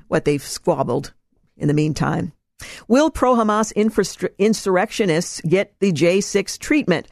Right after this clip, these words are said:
And we haven't yet heard from Attorney General Merrick Garland, but we're sure his spirited denouncements, uh, are being crafted as we go, uh, go to, uh, to air.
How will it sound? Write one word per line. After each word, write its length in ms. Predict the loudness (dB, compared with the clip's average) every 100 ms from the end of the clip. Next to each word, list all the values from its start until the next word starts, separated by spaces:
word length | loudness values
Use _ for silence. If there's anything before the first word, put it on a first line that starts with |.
| _ -20 _
And 60 | 2
we 80 | 2
haven't 200 | 2 0
yet 160 | -2
heard 340 | 0 2 2 2
from 140 | -2
Attorney 320 | -2 0 0
General 340 | 0 0 0 0
Merrick 300 | 0 0 0
Garland, 480 | 0 0 0 0
but 140 | 0 2
we're 180 | 0 0
sure 400 | 0 2 2 2
his 180 | 0
spirited 580 | -2 -4 2 4 4 2
denouncements, 720 | 2 0 0 -2 -2 -2 -2 -10 -20 -20 -20 -2
uh, 140 | 0
are 140 | 2 2
being 400 | 2 2 2 0 -4
crafted 500 | 0 0 0 0 2
as 200 | 2 0
we 220 | 0 0
go, 560 | -4 -8 2 4 4 4
uh, 180 | 0 -2 -6 _ _
go 160 | -2 0
to, 320 | 2 2 4
uh, 80 | 2
to 260 | 0 0 2
air. 300 | 2 0